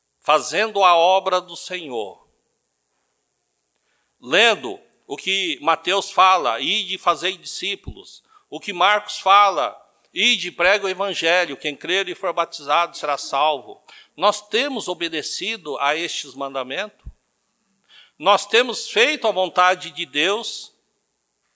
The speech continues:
segundo o que Ele quer,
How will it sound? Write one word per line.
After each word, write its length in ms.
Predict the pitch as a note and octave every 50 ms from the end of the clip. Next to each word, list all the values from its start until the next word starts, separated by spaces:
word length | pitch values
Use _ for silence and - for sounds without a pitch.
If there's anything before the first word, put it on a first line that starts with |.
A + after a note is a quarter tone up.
| _ _ _ _ _ _ _ _ _ _ _ _ _ _ _ _ _
segundo 460 | - - D#3+ D#3+ C#3 D#3+ F3 E3 D#3
o 40 | C#3+
que 100 | - D#3
Ele 180 | D#3 D3 C#3
quer, 720 | A#2 - - C#3 D3 F#3 G#3+ A3+ A#3+ A3 - _ _ _